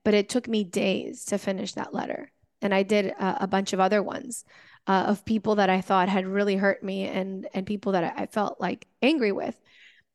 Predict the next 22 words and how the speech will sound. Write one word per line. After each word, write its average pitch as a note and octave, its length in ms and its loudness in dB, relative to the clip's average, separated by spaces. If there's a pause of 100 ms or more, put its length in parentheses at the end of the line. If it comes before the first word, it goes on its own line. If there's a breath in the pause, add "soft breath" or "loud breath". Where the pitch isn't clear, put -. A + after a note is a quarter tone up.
And A#3+ 140 6
at A3 80 4
the A#3+ 160 2
end B3 180 4
of B3+ 60 4
each C4 180 2
letter, A#3+ 240 6
I A#3+ 80 4
said, A#3 260 -4
"God, G#3+ 280 0
dear A3+ 180 4
God, G#3+ 380 6
I G3 260 2
give G3+ 300 0
you G#3+ 160 0
this. G3+ 420 2 (400)
I, G3 160 4
I A3 100 4
cannot A#3 520 2
deal A3+ 200 2
with G#3 160 0
my, G3+ 120 0